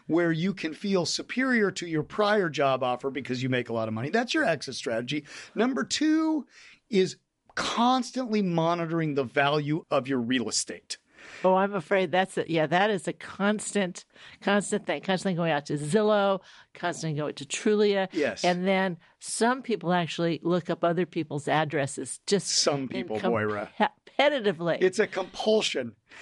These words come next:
Speaker 1: There's a, there's a part in this book where the real est-, this town, can I say something, um,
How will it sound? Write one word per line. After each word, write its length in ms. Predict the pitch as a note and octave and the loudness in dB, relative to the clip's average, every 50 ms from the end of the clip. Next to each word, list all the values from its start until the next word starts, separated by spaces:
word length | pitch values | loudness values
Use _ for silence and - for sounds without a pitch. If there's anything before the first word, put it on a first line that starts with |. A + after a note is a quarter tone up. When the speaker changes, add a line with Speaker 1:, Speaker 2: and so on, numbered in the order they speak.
| - - - - F3+ | -18 -8 -2 -2 2
Speaker 1:
There's 220 | F3 G#3 A#3+ A#3 - | 4 2 2 4 2
a, 140 | A3+ A3+ - - | 0 0 2 2
there's 200 | G#3 G#3+ G#3 G3+ | 2 2 4 2
a 60 | G#3 | -2
part 280 | D4 - G#3+ C4 B3 C#4 | -2 -2 0 0 0 2
in 60 | B3+ | 2
this 160 | A3 G#3 - | 0 0 0
book 360 | - - A3 A3+ G3+ - - - | 2 2 4 4 4 2 -2 -4
where 360 | F3 E3+ E3 E3 F3 E3+ - - - - - - - _ _ | 0 2 4 4 4 2 0 -6 -16 -20 -20 -20 -20 _ _
the 100 | E3 D#3+ | 0 0
real 320 | D3+ D3 F3 A3 C4 C4 A3 | 0 2 2 2 2 2 0
est-, 220 | - - - - - - | -2 -2 -8 -10 -4 -2
this 200 | G3+ A#3 - - | -2 0 0 -2
town, 520 | - F3+ F3 D#3+ D#3 D3+ D3 D#3+ G#3+ - - _ _ _ _ | -2 0 2 2 2 0 0 -2 -6 -8 -12 _ _ _ _
can 120 | - D3+ D#3 | -2 -2 -2
I 80 | D#3 | -2
say 160 | D3+ - F3 | -2 -4 -4
something, 560 | D3+ - - D#3+ B2+ - E3 D#3 D3+ D#3 F3+ - - | -2 0 -2 -2 0 0 0 0 0 -2 -6 -4 0
um, 280 | D#3 C#3 C3+ C3+ D3+ | 2 2 2 0 -4